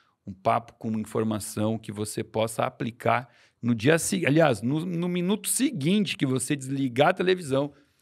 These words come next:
você já pode começar a aplicar as coisas que a gente traz aqui, porque a gente não traz nada de mirabolante, nada de difícil, nada de impossível. Praticar bons hábitos de vida é a coisa mais fácil que existe,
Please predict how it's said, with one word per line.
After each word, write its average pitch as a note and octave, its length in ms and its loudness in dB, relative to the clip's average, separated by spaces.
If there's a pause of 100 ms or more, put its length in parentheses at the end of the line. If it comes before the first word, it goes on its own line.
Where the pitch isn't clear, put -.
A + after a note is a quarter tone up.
(140)
você C3+ 140 -2
já D3+ 120 6
pode C3+ 280 0
começar C3+ 400 0
a - 20 0
aplicar A#2+ 420 0
as A#2 140 0
coisas A2+ 240 -4
que - 80 -4
a A2+ 60 0
gente A2 200 -6
traz B2+ 200 -2
aqui, C3+ 180 -4
porque D#3 140 -4
a - 20 2
gente D#3 180 -6
não D3 120 -4
traz B2+ 300 0
nada B2 200 -4
de A#2 100 -10
mirabolante, A2+ 800 -2 (300)
nada B2 220 2
de A2 160 -4
difícil, A2 540 -2
nada B2 220 0
de A2+ 120 -6
impossível. F#2+ 600 -8 (280)
Praticar C3 520 0
bons C#3 280 -2
hábitos A#2+ 360 -2
de C#3+ 160 -8
vida A#2 380 -2 (240)
é A#2 80 -4
a A2 80 2
coisa A#2+ 300 0
mais C3 560 -2
fácil A#2 420 -2
que - 80 -6
existe, G3 460 -4